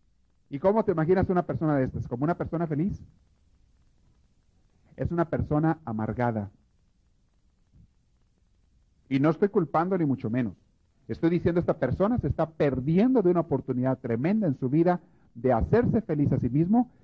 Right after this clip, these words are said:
y hacer feliz a los demás. Hay personas que nunca se ríen y cuando tú te sonríes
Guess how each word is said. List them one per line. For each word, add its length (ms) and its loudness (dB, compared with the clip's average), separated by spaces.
y 60 -2
hacer 160 0
feliz 180 0
a 60 -2
los 80 -2
demás. 260 -6
Hay 140 2
personas 600 2
que 320 4
nunca 300 4
se 120 2
ríen 380 2
y 120 0
cuando 280 4
tú 100 2
te 140 2
sonríes 480 6